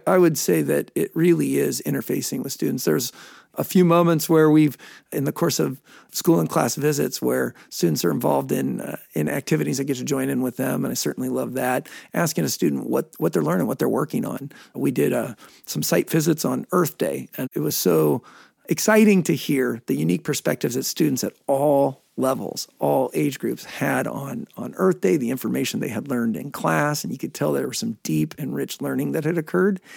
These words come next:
and that students at all grade levels had been engaged in not only conversation and learning, but forming their own, their own thoughts and opinions, really the, the through line between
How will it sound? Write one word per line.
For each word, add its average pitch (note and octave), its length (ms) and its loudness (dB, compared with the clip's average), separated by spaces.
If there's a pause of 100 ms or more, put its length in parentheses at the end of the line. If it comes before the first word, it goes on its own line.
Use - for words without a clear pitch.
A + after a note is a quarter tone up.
(280)
and C#3+ 180 -2
that D3 100 -2
students - 540 2 (240)
at D#3+ 120 -2
all A3+ 180 6
grade D#3+ 280 0
levels A2+ 400 -4 (200)
had D3 180 -2
been C#3+ 180 -2
engaged C#3+ 640 -2
in B2+ 300 -2 (320)
not D#3+ 180 2
only D3 160 0
conversation - 800 0
and A#2 160 -2
learning, F3 360 2
but C3 300 -2 (180)
forming G#3 300 6
their E3 160 6
own, F3 320 6 (180)
their E3 180 2
own D3+ 100 0
thoughts F3 260 2
and - 80 0
opinions, F#3 680 4 (280)
really D#3+ 540 4
the, B2 360 -2
the B2+ 460 -6
through F3+ 400 4
line F3+ 460 4 (220)
between C3 580 -4